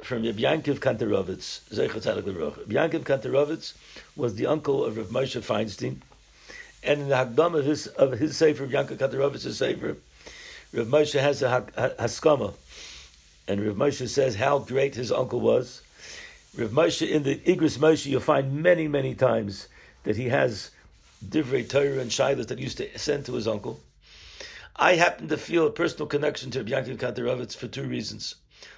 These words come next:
Number one is that my father, Olav Hashalom, is buried right next to him in Beit Shemesh. He was a Goyin Adir,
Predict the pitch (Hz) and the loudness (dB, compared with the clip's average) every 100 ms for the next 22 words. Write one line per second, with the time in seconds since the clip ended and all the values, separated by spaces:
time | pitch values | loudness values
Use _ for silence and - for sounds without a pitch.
0 | _ 123 120 131 147 139 120 - 107 104 | _ -6 -2 2 2 2 0 0 -2 2
1 | 131 147 139 135 131 117 110 131 123 110 | 2 4 4 2 2 -2 -2 -2 -2 -6
2 | 95 123 120 110 113 110 117 - 117 104 | -2 0 0 0 -2 0 -4 -4 -2 -2
3 | - - - - - - - 147 127 120 | -6 -16 -18 -18 -20 -10 0 0 0 -8
4 | - _ _ _ _ _ _ _ _ 107 | -18 _ _ _ _ _ _ _ _ -2
5 | 113 - 113 113 110 - - _ _ - | 0 2 0 0 -4 -8 -12 _ _ -20
6 | - - - - - - - - - - | -20 -20 -20 -20 -20 -20 -20 -20 -12 -4
7 | 143 135 143 160 170 165 151 147 151 156 | 0 0 6 6 8 6 6 6 4 2